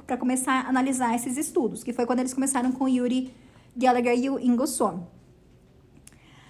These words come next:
Depois daquele experimento com o magnetrômetro lá que eu falei pra vocês,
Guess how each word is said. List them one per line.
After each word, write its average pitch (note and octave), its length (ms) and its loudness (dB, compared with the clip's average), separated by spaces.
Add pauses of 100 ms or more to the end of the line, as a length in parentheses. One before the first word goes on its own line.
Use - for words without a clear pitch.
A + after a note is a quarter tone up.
(200)
Depois G4+ 300 2
daquele A#4 240 4
experimento B3+ 500 2
com B3 160 2
o A3+ 40 4
magnetrômetro G#3 840 2
lá F#3+ 160 4
que G3+ 80 -8
eu F#3+ 40 -4
falei F3 180 -4
pra F3+ 140 -6
vocês, A3 760 -4